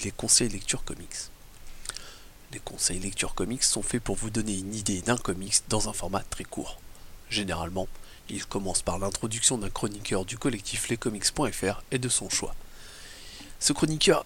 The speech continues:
a une lecture si incroyable qu'il n'a pas pu s'empêcher d'en faire un conseil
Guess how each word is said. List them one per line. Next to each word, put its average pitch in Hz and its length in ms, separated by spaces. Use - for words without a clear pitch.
a 127 80
une 123 160
lecture - 320
si - 240
incroyable 131 640
qu'il - 160
n'a - 80
pas 98 120
pu - 180
s'empêcher - 720
d'en 104 100
faire - 240
un 101 40
conseil 110 400